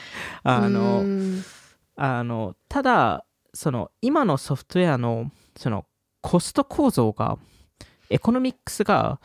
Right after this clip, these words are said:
Speaker 2: えー、少し変わってくるのかなと思っていますと。で、今までですとやっぱり八割、九割くらいのマージン、えー、で、まあ、その、ある程度利益率が高いサース企業が多かったと思うんですけど、なんかそれは、その、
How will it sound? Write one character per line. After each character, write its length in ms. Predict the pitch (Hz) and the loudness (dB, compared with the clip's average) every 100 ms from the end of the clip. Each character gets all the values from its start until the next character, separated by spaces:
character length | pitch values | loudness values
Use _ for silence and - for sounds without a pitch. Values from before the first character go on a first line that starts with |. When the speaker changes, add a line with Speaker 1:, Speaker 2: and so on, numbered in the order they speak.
| - _ _ | -20 _ _
Speaker 2:
え 640 | 151 123 120 104 78 - - _ - | -2 0 0 -2 -4 -6 -12 _ -12
ー、 40 | |
少 220 | - - | -4 0
し 80 | 156 | 0
変 180 | - 143 | 0 2
わ 60 | 131 | 2
っ 60 | |
て 100 | - | 0
く 120 | - 123 | -2 -2
る 80 | |
の 100 | 117 | -4
か 140 | - 113 | -4 -2
な 100 | 113 | -2
と 160 | - | -6
思 140 | 117 113 | -8 -8
っ 60 | - _ | -12 _
て 120 | - | -8
い 80 | - | -4
ま 120 | 117 | -4
す 100 | 107 | -4
と。 180 | - 113 - - - _ _ - | -8 -10 -12 -20 -20 _ _ -6
で、 60 | |
今 260 | 160 196 269 | 0 0 2
ま 140 | 330 | 2
で 80 | 180 | 2
で 40 | |
す 140 | 147 - | 0 0
と 60 | |
や 80 | 123 | -2
っ 20 | |
ぱ 80 | - | 0
り 80 | 120 | -4
八 300 | - - 233 | -4 -2 0
割、 160 | 220 - | 0 2
九 160 | 226 | 2
割 160 | 208 202 | 2 2
く 80 | 214 | 2
ら 60 | |
い 40 | 127 | 2
の 80 | |
マ 160 | 113 117 | 2 0
ー 40 | 113 | 0
ジ 160 | 117 | -4
ン、 120 | 120 - _ _ _ _ | -6 -10 _ _ _ _
え 800 | 117 110 113 110 80 82 73 - | -6 -4 -4 -6 -6 -8 -10 -14
ー、 40 | _ | _
で、 120 | - 208 | 2 4
ま 260 | 165 82 | 2 2
あ、 20 | 65 | -2
そ 160 | - | -6
の、 140 | 110 104 | -2 -4
あ 40 | |
る 60 | 127 | 0
程 120 | 131 | 0
度 100 | 123 | 0
利 120 | 123 | 2
益 200 | 127 - | 0 0
率 220 | 127 113 80 | -2 -2 -8
が 80 | |
高 260 | - - 180 | -10 -2 0
い 200 | 117 - _ _ | 0 -4 _ _
サ 200 | - 123 | -4 -2
ー 40 | 117 | -2
ス 20 | |
企 180 | - 120 | -2 -4
業 80 | 110 | -4
が 40 | |
多 200 | 117 127 | -4 -4
か 100 | - | -4
っ 40 | - | -8
た 120 | 104 | -10
と 100 | - | -10
思 140 | 123 | -12
う 20 | 123 | -12
ん 40 | |
で 60 | - | -10
す 60 | |
け 120 | - | -6
ど、 240 | 156 120 135 _ - - - _ _ _ - | -4 -4 -6 _ -20 -20 -20 _ _ _ -6
な 40 | |
ん 20 | |
か 120 | - 151 | -2 -2
そ 180 | - 208 | -2 0
れ 360 | 233 233 - _ _ | 2 0 -4 _ _
は、 200 | 240 147 | -2 0
そ 160 | 117 139 | -2 -2
の、 240 | 117 110 | -2 -2